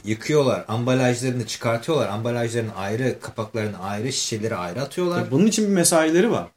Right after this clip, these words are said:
Speaker 2: Yani hayatlarında bunun bir yeri var yani.
Speaker 1: Evet.
Speaker 2: Buna ayırdıkları bir vakit var.
Speaker 1: İşte
Speaker 2: Ama bu, bu bir yandan çok özür dilerim kesiyorum ama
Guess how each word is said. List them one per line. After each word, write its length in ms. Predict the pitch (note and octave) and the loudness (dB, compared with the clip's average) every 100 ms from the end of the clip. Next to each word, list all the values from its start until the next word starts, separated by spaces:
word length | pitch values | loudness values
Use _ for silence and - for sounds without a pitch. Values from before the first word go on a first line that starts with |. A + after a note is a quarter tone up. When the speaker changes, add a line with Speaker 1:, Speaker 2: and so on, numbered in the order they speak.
| _ - | _ -6
Speaker 2:
Yani 120 | A2 | 0
hayatlarında 760 | A2+ C#3 E3 - D#3+ D3+ D3 F#3+ | 4 4 4 4 4 6 4 4
bunun 260 | E3+ G3 | 4 4
bir 60 | E3+ | 6
yeri 260 | E3 E3+ G3+ | 8 10 8
var 200 | B2 G2 | 6 2
yani. 120 | - | -4
Speaker 1:
Evet. 280 | D#3 B2 G2+ A2+ | 0 0 0 2
Speaker 2:
Buna 200 | D#3+ F3+ | 4 6
ayırdıkları 560 | C#3+ C#3+ C#3 E3 E3+ | 6 6 4 2 2
bir 40 | C#3 | 0
vakit 260 | C3+ C3 _ | -2 -4 _
var. 80 | - - _ - _ _ - | -20 -20 _ -20 _ _ -6
Speaker 1:
İşte 120 | C#3 | 2
Speaker 2:
Ama 180 | G#3 A#3 | 4 6
bu, 120 | C#4+ | 2
bu 180 | G#3 - D3 D#3 | 0 -2 -2 2
bir 40 | |
yandan 420 | A3 B3 A#3+ G3+ - | 4 6 4 2 -2
çok 140 | G3+ | 2
özür 200 | F3+ F3 | 4 4
dilerim 220 | E3 C#3 | 2 0
kesiyorum 420 | B2+ C3+ - F3 | 0 -2 0 0
ama 220 | E3+ C3+ | 2 0